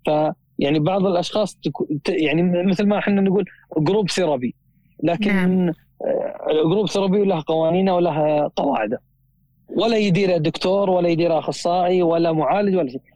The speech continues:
Speaker 1: هم، هم يديرون أنفسهم.
Speaker 2: أنفسهم.
Speaker 1: هم المدمنين المت-، أي، هم المدمنين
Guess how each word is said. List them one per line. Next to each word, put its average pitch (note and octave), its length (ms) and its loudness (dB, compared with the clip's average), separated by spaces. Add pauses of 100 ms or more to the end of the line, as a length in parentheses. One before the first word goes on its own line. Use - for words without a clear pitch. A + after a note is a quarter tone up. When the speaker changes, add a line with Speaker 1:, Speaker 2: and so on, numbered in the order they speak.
(120)
Speaker 1:
هم، F#3 180 0
هم F#3 300 2
يديرون F3+ 400 0
أنفسهم. F3 400 -2 (120)
Speaker 2:
أنفسهم. F#3 320 -2
Speaker 1:
هم F#3 60 2
المدمنين D#3+ 400 2
المت-، D3 300 -2 (240)
أي، D3+ 160 0 (240)
هم G3 160 2
المدمنين D3+ 800 2